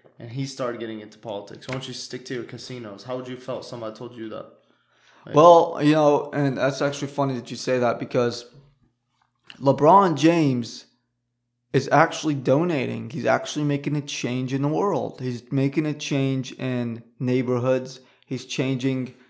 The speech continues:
Speaker 2: education. That's LeBron, and that's his money. He's using his time to do that. And he's, I think, one of the most successful athletes to ever do that. And he needs, Trump needs to shut up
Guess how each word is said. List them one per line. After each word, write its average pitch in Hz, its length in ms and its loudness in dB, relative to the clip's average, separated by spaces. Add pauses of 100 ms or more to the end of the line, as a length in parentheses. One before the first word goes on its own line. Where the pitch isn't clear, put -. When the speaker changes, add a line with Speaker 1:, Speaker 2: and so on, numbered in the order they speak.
(240)
Speaker 2:
education. 127 920 -2 (1300)
That's 143 300 0
LeBron, 127 720 0
and 120 120 -4
that's 131 300 2
his 143 340 0
money. 123 460 -2
He's 127 180 -6
using 120 300 -2
his 139 320 -4
time 123 360 -4
to - 100 -10
do 123 220 -2
that. - 320 -6 (400)
And 127 140 -4
he's, 131 220 0
I 165 100 -2
think, 143 280 -2
one 139 100 0
of 131 80 -2
the 131 80 0
most 131 260 -4
successful - 600 -6
athletes 123 480 -4
to 131 80 0
ever 120 180 -2
do 127 220 -4
that. - 260 -10 (880)
And 120 460 0 (760)
he 139 240 -2
needs, 151 360 -2 (400)
Trump 180 540 4
needs 139 180 -2
to 127 100 -8
shut 123 240 0
up - 640 4